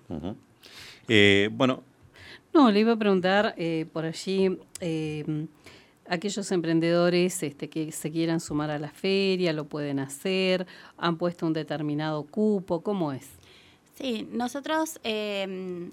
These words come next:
Speaker 3: la, las ferias, previo a las ferias hacemos una preinscripción online a través de las redes de la Secretaría y de la Municipalidad, en donde se, se registran todos aquellos interesados en participar.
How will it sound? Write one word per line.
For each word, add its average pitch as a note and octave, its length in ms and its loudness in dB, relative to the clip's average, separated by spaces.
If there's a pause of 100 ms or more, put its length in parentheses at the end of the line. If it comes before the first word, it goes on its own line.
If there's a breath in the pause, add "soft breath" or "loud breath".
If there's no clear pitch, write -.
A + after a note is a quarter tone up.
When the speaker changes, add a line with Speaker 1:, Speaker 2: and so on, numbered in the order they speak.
(160)
Speaker 3:
la, G3 680 -4
las G3+ 220 -8
ferias, C#4 360 -8 (180)
previo C4 220 -4
a C#4+ 40 -2
las B3+ 120 -6
ferias C4 300 -4
hacemos A3+ 340 -6
una G#3+ 160 -4
preinscripción G3+ 640 -10
online G3+ 480 -4
a G#3+ 140 -4
través F#3 180 -8
de G3+ 60 -10
las G3 160 -10
redes G3 200 -8
de G3 80 -8
la F3+ 120 -8
Secretaría F3+ 680 -6
y G#3+ 60 -4
de F#3+ 80 -6
la F3+ 100 -6
Municipalidad, F3+ 720 -6 (680 soft breath)
en G#3 160 -6
donde A3+ 300 -2
se, A3+ 180 -8 (160)
se G3 280 -8
registran A3+ 520 -2
todos G#3 240 -6
aquellos G#3+ 360 -8
interesados G3+ 720 -6
en G3 120 -6
participar. F#3 640 -10